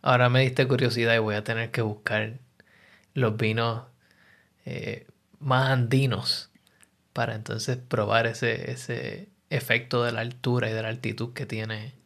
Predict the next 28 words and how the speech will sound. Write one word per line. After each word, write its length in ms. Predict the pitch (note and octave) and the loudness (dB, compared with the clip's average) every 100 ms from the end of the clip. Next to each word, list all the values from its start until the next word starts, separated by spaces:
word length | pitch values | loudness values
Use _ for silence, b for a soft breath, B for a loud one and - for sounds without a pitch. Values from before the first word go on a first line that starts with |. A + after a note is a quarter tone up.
| _ | _
en 120 | D3+ A#2 | -8 -6
la 120 | A2 | -4
fruta, 420 | - B2+ B2+ B2 B B B | -2 0 0 -4 B B B
que 420 | - B2 A2 G2+ - _ _ _ - | 6 8 6 4 -10 _ _ _ -2
obviamente 500 | C3+ C#3+ C#3+ D3+ F3 | 2 4 4 4 4
en 60 | |
el 60 | B2+ | 4
mundo 240 | B2 B2+ | 4 2
entero 320 | C3+ B2+ C#3 | 2 4 4
se 160 | C#3 A#2+ | 4 2
conoce 500 | A2+ A2+ C3+ C#3+ B2 | 0 0 2 2 2
que 420 | - G#2 G2 G2+ - | -2 -8 -8 -12 -10
la 180 | C3+ A#2 | -4 -2
altitud 600 | G#2 - G#2+ G2 C3+ F3 - | -4 -6 -8 -2 0 -2 -4
es 400 | B2 A#2+ - - | -6 -6 -8 -10
clave 680 | - - B2+ D3+ C#3+ C3 - b b b b b _ | -10 2 4 6 4 0 -6 b b b b b _
para 560 | - A2+ A2 G#2+ A#2+ B2+ _ _ | 2 4 4 0 -4 -8 _ _
ganar 420 | - A#2+ A2+ B2+ | 2 4 6 4
un, 260 | D#3+ D3+ - | 4 0 -2
un 240 | B2 C3 | -2 -2
clima 440 | C3 - C3+ C3+ A#2+ | -4 -2 0 2 0
más 400 | A#2+ - - - _ _ _ _ _ | -4 -8 -12 -20 _ _ _ _ _
fresco 640 | - F3 E3+ - B2+ - - - | -2 0 -2 -4 -6 -6 -8 0
y 100 | A#2+ | 2
a 80 | |
la 140 | G#2 G2+ | 2 0
misma 280 | G#2+ B2 A#2+ | 0 4 4
vez 320 | C#3 D#3+ | 4 2